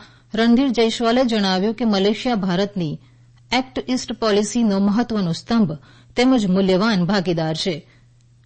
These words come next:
વિદેશમંત્રી ડોક્ટર એસ જયશંકરે પણ તેમની સાથે મુલાકાત કરી હતી. એક સોશિયલ મીડિયા પોસ્ટમાં ડોક્ટર જયશંકરે લખ્યું કે તેઓ બંને દેશો વચ્ચેની ભાગીદારીને નવી ઊંચાઈએ લઈ જવા માટે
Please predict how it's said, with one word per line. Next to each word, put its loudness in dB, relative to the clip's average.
વિદેશમંત્રી 2
ડોક્ટર 0
એસ 2
જયશંકરે 2
પણ 2
તેમની 2
સાથે -2
મુલાકાત 2
કરી 0
હતી. -4
એક -4
સોશિયલ -2
મીડિયા 2
પોસ્ટમાં 0
ડોક્ટર 0
જયશંકરે 2
લખ્યું 0
કે -2
તેઓ 0
બંને 2
દેશો 0
વચ્ચેની 0
ભાગીદારીને 0
નવી 2
ઊંચાઈએ 0
લઈ 2
જવા 0
માટે 0